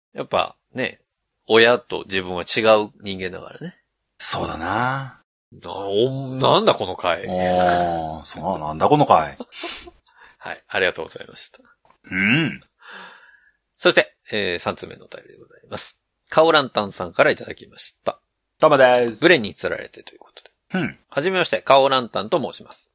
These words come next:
Speaker 2: どうもです。
Speaker 1: リニューアル後から聞き始めた新参者ですが、
Speaker 2: ふんふん。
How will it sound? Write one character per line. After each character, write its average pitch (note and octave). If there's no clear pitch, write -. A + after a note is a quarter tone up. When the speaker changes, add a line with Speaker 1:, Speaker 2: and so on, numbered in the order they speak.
Speaker 2:
ど C3+
う -
も G2+
で F#2
す。 -
Speaker 1:
リ C#3+
ニ E3+
ュ G3+
ー G3+
ア G#3
ル G3
後 F#3+
か E3+
ら G2
聞 -
き A#2+
始 A2+
め G#2+
た F#2
新 B2
参 B2+
者 A2+
で F#2
す -
が、 -
Speaker 2:
ふ F3+
ん -
ふ G#2+
ん。 E2